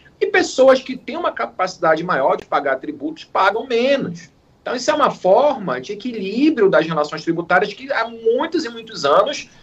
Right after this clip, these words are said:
estão aí na mesa pra discussão no Congresso Nacional. Isso, inclusive, Salgado e Max, é uma questão que até, é, é, entre os especialistas na área,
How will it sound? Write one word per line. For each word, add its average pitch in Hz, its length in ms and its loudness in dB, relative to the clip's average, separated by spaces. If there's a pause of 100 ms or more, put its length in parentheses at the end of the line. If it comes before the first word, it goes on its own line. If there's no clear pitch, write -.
(100)
estão 226 440 2
aí 226 180 4
na 247 140 2
mesa 196 280 2
pra 202 140 -4
discussão 196 380 -6
no 196 80 -8
Congresso 196 280 2
Nacional. 196 640 0 (540)
Isso, 294 380 -2
inclusive, 233 800 0
Salgado 120 640 4
e 104 40 -6
Max, 95 380 -12
é - 100 -2
uma 320 160 -2
questão 254 380 -2
que 247 80 -4
até, 233 300 0 (420)
é, 131 440 4
é, 262 40 8
entre 285 180 -2 (260)
os - 380 -8 (720)
especialistas 156 840 -2
na 117 100 4
área, 101 480 2